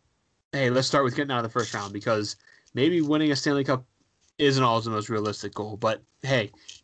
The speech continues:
if you would have told me back in January the Penguins were winning the Eastern Division and getting ready to start another journey for the Cup as the number one seed out of that division, with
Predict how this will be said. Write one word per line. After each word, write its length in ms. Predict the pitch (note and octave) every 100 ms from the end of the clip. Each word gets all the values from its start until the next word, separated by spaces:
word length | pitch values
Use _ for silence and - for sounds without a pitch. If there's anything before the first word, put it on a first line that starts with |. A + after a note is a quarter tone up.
| _ - - _ _ _
if 100 | -
you 60 | D#3+
would 80 | F#3
have 80 |
told 160 | F#3+ F#3
me 40 |
back 180 | F3 E3
in 80 | C3+
January 440 | C3 C#3+ D3+ D3
the 80 | C3
Penguins 380 | A#2+ C#3 C#3+ C3+
were 280 | B2 A2 G#2 _ D3
winning 280 | B2+ C3 C#3+
the 80 | C3+
Eastern 240 | C3+ C3
Division 480 | C3 B2+ C3 C3+ B2+
and 240 | A2+ G#2 - - _ _ _ _ _ -
getting 180 | C#3+
ready 240 | C#3+ C3 C3
to 220 | A2+ A2 _ _
start 580 | - - - - D3+ C3+
another 200 | C3 C3
journey 260 | B2 C3 C3
for 100 | B2
the 80 | G#2+
Cup 260 | B2+ B2
as 100 | A#2+
the 60 | A2+
number 200 | A#2+ B2+
one 180 | B2 A#2
seed 300 | C3 B2+ A#2+
out 120 | A#2+
of 60 |
that 140 | A#2+ A#2+
division, 480 | A#2+ B2 B2 B2 A#2
with 160 | G#2+